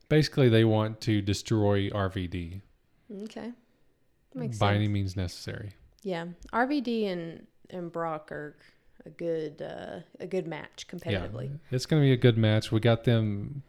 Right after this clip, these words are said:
Speaker 1: facing off at Vengeance, uh, which would be at the end of this week. So that'll be fun for the Intercontinental Championship.
Speaker 2: Oh, yeah.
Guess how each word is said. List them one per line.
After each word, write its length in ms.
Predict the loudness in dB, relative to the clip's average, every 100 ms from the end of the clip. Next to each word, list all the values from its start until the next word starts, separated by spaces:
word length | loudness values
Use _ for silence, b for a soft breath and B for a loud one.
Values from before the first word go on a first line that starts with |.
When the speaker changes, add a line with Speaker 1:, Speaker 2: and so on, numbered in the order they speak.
| -4
Speaker 1:
facing 360 | 2 2 2 0
off 200 | 0 -2
at 100 | -4
Vengeance, 800 | 0 0 2 0 -2 -6 -10 -10 B B B B B B B -10
uh, 220 | -6 -4
which 220 | -2 -2
would 120 | -2 0
be 120 | 0
at 120 | 0
the 100 | -4
end 160 | -6 -6
of 60 | -6
this 200 | -6 -2
week. 320 | -4 -4 -14 -20 _ _ _ _ _ _ _ _ _ _ _ -20 -20 _
So 440 | -10 -4 -2 -2 -6
that'll 220 | -4 -2 0
be 240 | -2 -4 -14 -20 -4
fun 280 | -2 -2 -4
for 120 | -2 -2
the 80 | 0
Intercontinental 580 | -2 -2 -4 -4 -6
Championship. 600 | -6 -6 -6 -6 -8 -10 -8
Speaker 2:
Oh, 120 | -4
yeah. 240 | -2 -2